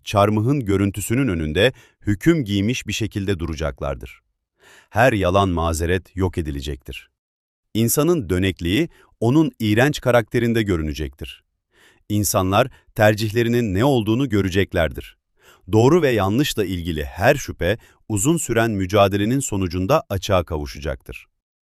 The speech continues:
Allah, evrenin yargılanmasında günahın var olması ve sürdürülmesinden kendisinin sorumlu olmadığını gösterecektir.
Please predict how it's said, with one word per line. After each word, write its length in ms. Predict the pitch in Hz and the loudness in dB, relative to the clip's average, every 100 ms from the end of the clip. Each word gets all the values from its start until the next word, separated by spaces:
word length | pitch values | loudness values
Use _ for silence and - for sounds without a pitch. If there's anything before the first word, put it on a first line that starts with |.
| _ _ - | _ _ -2
Allah, 400 | 98 90 104 123 _ _ _ - | 0 4 2 2 _ _ _ 0
evrenin 460 | 113 117 147 165 | 2 2 2 2
yargılanmasında 1040 | 104 90 92 95 98 92 85 92 80 104 120 - _ | 2 0 2 0 0 0 -2 -2 2 2 0 -8 _
günahın 600 | - 98 113 117 131 123 85 | -2 2 4 4 0 -2 4
var 220 | 98 131 | 6 6
olması 500 | 98 78 73 80 80 - _ 104 | 4 -2 -4 -6 -8 -10 _ -2
ve 120 | 113 | -2
sürdürülmesinden 1040 | - 117 107 117 120 120 - 117 123 131 | 0 -2 0 0 0 0 -2 0 0 0
kendisinin 600 | 123 - 110 117 - 131 | -4 0 0 0 -2 -2
sorumlu 540 | 131 - 110 113 135 - | -2 -2 0 2 0 0
olmadığını 580 | 120 127 92 82 80 78 | 2 4 2 0 -2 -4
gösterecektir. 880 | 80 80 - 76 69 71 - - | -6 -6 -8 -8 -8 -10 -14 -20